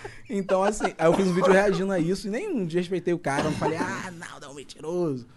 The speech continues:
o Naldo é um", nada. Só falei, tipo, "Bicho, isso é muito engraçado." E eu achei muito engraçado, tanto que eu peguei, assim que eu recebi o vídeo, eu falei, "Eu vou reagir agora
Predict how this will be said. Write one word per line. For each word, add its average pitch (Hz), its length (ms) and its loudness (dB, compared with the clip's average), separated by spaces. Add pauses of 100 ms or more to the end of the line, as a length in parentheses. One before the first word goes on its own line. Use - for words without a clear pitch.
(160)
o 151 80 -10
Naldo 180 320 -8
é 175 40 -2
um", 175 340 -8
nada. 185 540 0
Só 160 160 -8
falei, 156 200 -2
tipo, 113 240 -10
"Bicho, 123 240 0
isso 120 220 -8
é 165 40 -4
muito 117 280 -4
engraçado." 143 680 -6
E 160 40 -12
eu 165 100 0
achei 180 340 0
muito 180 200 0
engraçado, 143 280 0
tanto 170 160 -2
que - 60 -2
eu 180 40 -4
peguei, 165 260 2
assim 156 180 -4
que 202 60 2
eu 185 40 4
recebi 160 240 0
o 151 40 2
vídeo, 151 160 0
eu - 40 -8
falei, 135 180 -2
"Eu 113 40 -6
vou 131 100 2
reagir 131 340 -2
agora 139 420 -4